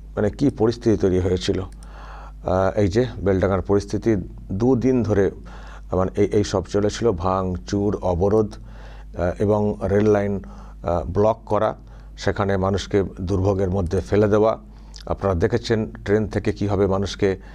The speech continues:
নেমে, আহ, চলে যেতে হয়েছে, কারণ ঘন্টার পর ঘন্টা অপেক্ষা করতে হচ্ছিল বলে। কিন্তু, আহ, এখন যেটা প্রশ্ন দর্শক, এই যে এনআইএ ইনভেস্টিগেশন ভালো জিনিস,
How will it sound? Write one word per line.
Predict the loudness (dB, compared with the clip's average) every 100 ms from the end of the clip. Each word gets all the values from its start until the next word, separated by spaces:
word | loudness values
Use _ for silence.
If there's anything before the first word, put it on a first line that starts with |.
| -18 -8
নেমে, | -2 0 2 -2
আহ, | -6 -18 -10 -2 0 2 2 0 -2 -4
চলে | -2 0 2
যেতে | 2 0
হয়েছে, | 2 4 4 2
কারণ | 0 0 -2
ঘন্টার | -2 -2 -2
পর | -2 -2
ঘন্টা | -2 -2 -2
অপেক্ষা | -2 -2 -2
করতে | -2 -2 -2
হচ্ছিল | -2 -2 -2
বলে। | -2 -4 -8 -16 -18 -16 -16 -16 -16 -18 -18 -2
কিন্তু, | 0 4 4 4 2
আহ, | 4 4 2 0 -8 -10 -10 0 2 2 0 -8 -18 -18 -18 -18 -18 -18 -16 -6 -2
এখন | 0 4
যেটা | 4 2
প্রশ্ন | 2 0 2 2
দর্শক, | 4 2 2 0 0 -16 -18 -18 -18 -18 -18 -18 -18 -18 -16 -14 -16 -16 -18 -2
এই | 2
যে | 4 4 4
এনআইএ | 2 4 4 4 4
ইনভেস্টিগেশন | 2 2 2 4 2 4 2 2 0 -8 -16 -18 -18 -6 0
ভালো | 2 2
জিনিস, | 0 -4